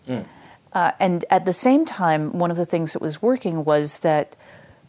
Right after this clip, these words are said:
Speaker 2: my knowledge of, of, of how people interact was giving me, s-, because I was, w-, was giving me the ability to go, "I think he might be misinterpreting this." So that's one thing that you can
Speaker 1: Mm-hmm.
Speaker 2: use,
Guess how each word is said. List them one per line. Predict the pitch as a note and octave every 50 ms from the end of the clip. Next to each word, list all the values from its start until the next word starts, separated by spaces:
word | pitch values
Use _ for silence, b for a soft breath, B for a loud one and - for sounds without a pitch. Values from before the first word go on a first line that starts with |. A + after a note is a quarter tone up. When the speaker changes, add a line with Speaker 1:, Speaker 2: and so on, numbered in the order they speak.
| _ -
Speaker 2:
my | - F#3 F3 F3+ F#3 G3 G#3+ B3 C4+ C4+
knowledge | B3+ A3+ G3+ F#3+ F#3 F3 E3+ D#3+ D#3+ D#3 D3 - -
of, | - - D#3+ D3+ C#3+ C#3+ D3 D3 - - _ _ _ _ B B B B B B B C#4 _ _ _ _ _ -
of, | F3+ E3 - -
of | - F3 D#3+
how | - - - F#3+ G3
people | F#3+ - - G#3+ G#3 - F3+ -
interact | F3+ F3 D3+ - E3 D3+ C#3+ D3 G3 A#3+ - - - - - B B B B B B B B B B -
was | - E3+ F3+ F3+ E3+ D#3+ -
giving | - E3 D#3 - - G3 F#3 G3+ F3+ F3+ F3+ F3 F3+
me, | F3+ F#3+ G#3 A3+ A#3
s-, | A3+ - - - D#3+
because | E3 F3 - F#3+ F3
I | - F#3 F3+ F#3+
was, | G3 F#3+ F3+ D#3+ D#3 - - - - - _ _ _ _ _ _ _ _
w-, | G#3 G3+ - -
was | G3 F#3+ F3 E3
giving | - A3 A3 A3 G3 F#3+
me | F#3 F#3
the | F3+ F#3+
ability | F3 D3+ F3 E3 E3+ D#3+ - - - E3
to | E3 - E3
go, | - E3 D#3 D#3 -
"I | - F#3+ G3
think | - C4+ G4 -
he | - C#5+
might | F4+ A3+ F3+ - -
be | F3+
misinterpreting | F3+ G3 F#3+ - B3 A#3+ - - G#4+ - D#4+ G#3+ E3+ C3+ C3
this." | A2+ - - - - - - - - B B B B B B B B
So | B - A#3+
that's | A3+ B3+ B3+ - -
one | A3 G#3 A#3+ C4 D#4 E4+
thing | E4+ D#4+ C#4
that | B3 A3 -
you | - G3 G3
can | A3 A3+ F#3 F3+ F#3
Speaker 1:
Mm-hmm. | G3+ B3+
Speaker 2:
use, | D#4 C#4+ A#3+ G#3 F#3 F3 -